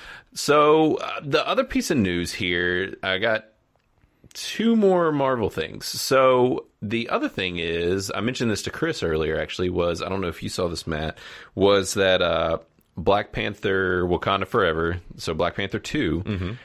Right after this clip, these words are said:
Speaker 1: they've basically halted filming for a substantial period of time. We don't know how long yet.
Speaker 2: Because of injuries?
Speaker 1: Yes, because of her getting hurt.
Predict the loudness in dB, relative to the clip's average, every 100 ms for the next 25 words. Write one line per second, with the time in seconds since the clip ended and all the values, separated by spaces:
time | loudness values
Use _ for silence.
0 | -8 -4 -2 0 0 2 0 -4 0 0
1 | 0 -2 -4 -6 -8 -14 -4 2 4 4
2 | 0 -2 -6 -20 -4 0 2 0 0 -2
3 | -2 -2 -4 -8 _ _ _ _ _ _
4 | _ -12 2 4 4 2 -2 -4 -6 -4
5 | -4 -2 -2 -2 -2 -4 -6 -6 -4 -6
6 | -6 -8 -6 -6 -8 -10 -16 _ _ _
7 | _ _ _ _ _ -10 -10 -4 -2 -2
8 | -4 -6 -4 -4 -4 -6 -8 -10 -4 -4
9 | -4 -8 -8 -14 _ -8 0 0 0 0
10 | 0 0 -4 -4 -4 -6 -8